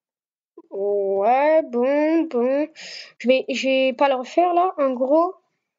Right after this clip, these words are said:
viens, est-ce que ça marche comme ça ? Vous balancez, là, on va faire comme si c'était un zombie la-, villageois, mais ça marche seulement avec les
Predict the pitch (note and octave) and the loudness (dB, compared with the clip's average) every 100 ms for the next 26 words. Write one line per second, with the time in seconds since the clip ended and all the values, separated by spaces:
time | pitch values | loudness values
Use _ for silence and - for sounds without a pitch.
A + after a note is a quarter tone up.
0 | - _ _ B3 F#4 - G#3 - B4 F4+ | -20 _ _ 0 0 0 -4 -4 0 0
1 | C4 C#4+ - A#3+ A3+ A3+ A3 _ _ _ | 0 -4 -4 -6 -6 -12 -16 _ _ _
2 | _ - C4+ D#4+ G4 G4 - - C#4+ D#4 | _ -8 0 2 2 0 -8 0 2 2
3 | C#4+ C#4 D4 C#4 - C4 B3 B3+ B3+ B3+ | 0 -4 -6 -8 -6 -4 0 0 0 -4
4 | C4 B3+ - A#3 B3 A3+ A3+ D#4+ D4 C#4+ | 0 0 0 -4 0 0 2 0 0 -2
5 | C#4 D4+ D#4+ - D4+ C#4+ D4+ D4 B3 A#3+ | 0 0 -2 -2 0 2 2 0 -4 -8